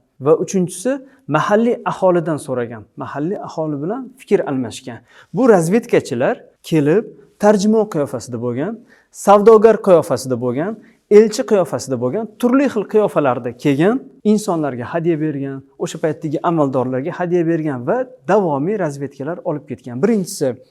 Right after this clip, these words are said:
yer osti boyliklari bo'yicha, ikkinchisi yer usti boyliklari, poliz ekinlari, paxta va hokazolar. Uchinchisi harbiy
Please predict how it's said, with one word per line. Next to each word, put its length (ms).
yer 160
osti 280
boyliklari 480
bo'yicha, 360
ikkinchisi 480
yer 220
usti 260
boyliklari, 560
poliz 380
ekinlari, 420
paxta 520
va 160
hokazolar. 720
Uchinchisi 560
harbiy 500